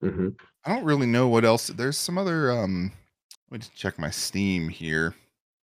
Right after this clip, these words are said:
Speaker 2: Um, I feel like playing some Elder Scrolls Online, but
Speaker 1: Ugh.
Speaker 2: not, not the new stuff, 'cause I, I, I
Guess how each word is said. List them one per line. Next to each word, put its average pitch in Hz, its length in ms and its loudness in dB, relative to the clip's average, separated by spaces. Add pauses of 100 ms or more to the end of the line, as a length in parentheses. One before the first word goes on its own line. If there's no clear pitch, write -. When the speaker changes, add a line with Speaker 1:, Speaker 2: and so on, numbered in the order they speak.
(440)
Speaker 2:
Um, 76 560 -2 (100)
I 85 120 -6
feel 117 260 0
like 107 200 4
playing 107 360 0
some 101 180 0
Elder 95 300 0
Scrolls 107 340 0
Online, 131 560 2 (800)
but 101 140 -2
Speaker 1:
Ugh. 110 120 2
Speaker 2:
not, 95 300 4 (360)
not 92 460 -2
the 95 120 -4
new 90 280 0
stuff, - 560 -2 (1000)
'cause 92 100 -6
I, 87 380 0 (100)
I, 85 200 -4 (220)
I 80 180 -4